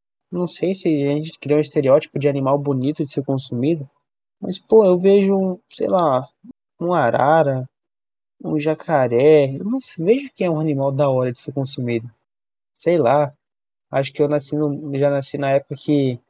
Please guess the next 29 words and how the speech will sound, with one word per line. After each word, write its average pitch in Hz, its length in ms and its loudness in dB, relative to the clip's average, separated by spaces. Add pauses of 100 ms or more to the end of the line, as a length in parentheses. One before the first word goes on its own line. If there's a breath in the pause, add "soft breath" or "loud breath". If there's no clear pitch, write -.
(1300)
o 139 100 -6
que 135 120 2
é 139 80 8
bom 139 180 4
de 135 140 -4
comer, 127 280 4
a 131 40 4
gente 139 200 -2
come 139 200 0
com 147 180 2
os 143 120 0
<laughs> - 20 -4
olhos. 127 480 0
Aí, 135 120 0
sei - 180 -4
lá, 147 100 6
se 139 80 -2
eu 135 40 0
vejo 143 260 2
um 143 80 0
bicho 135 440 -2
na 135 120 2
rua, 127 240 0
eu 151 60 -6
não 170 60 -8
tenho 185 200 -4
vontade 190 380 0
de 143 100 -4
comer. 127 440 -2